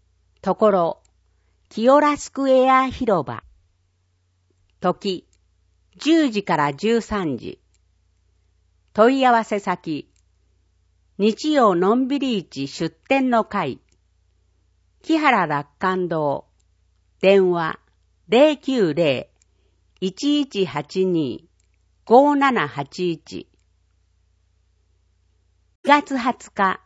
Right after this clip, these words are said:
日曜日。新しい音楽の風、十。辻彩奈&レミジュニエ、デュオリサイタル。ところ、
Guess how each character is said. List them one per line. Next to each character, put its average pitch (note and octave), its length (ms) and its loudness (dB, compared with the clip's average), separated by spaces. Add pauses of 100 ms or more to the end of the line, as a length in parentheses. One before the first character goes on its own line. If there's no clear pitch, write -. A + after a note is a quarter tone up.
(160)
日 F#3 380 -2
曜 F3+ 260 4
日。 A2+ 240 -12 (1040)
新 D#4 400 0
し C#4+ 280 -2
い - 40 -2
音 D4 300 0
楽 G#3+ 220 0
の C#3 140 0
風、 C3+ 520 -4 (500)
十。 C#3+ 480 -2 (1080)
辻 A#3+ 380 -2
彩 C4 280 2
奈& C#3 240 -4 (1200)
レ G3 180 4
ミ B3 340 -2 (180)
ジ C4+ 180 2
ュ - 20 4
ニ F#3 260 4
エ、 F#2+ 160 -10 (480)
デ D3+ 160 -4
ュ C4 240 4
オ - 80 -8
リ G#3 180 -6
サ A3+ 200 -2
イ E3+ 100 -2
タ - 180 -8
ル。 - 160 -14 (1400)
と G3 140 -2
こ A3 180 6
ろ、 F3+ 320 2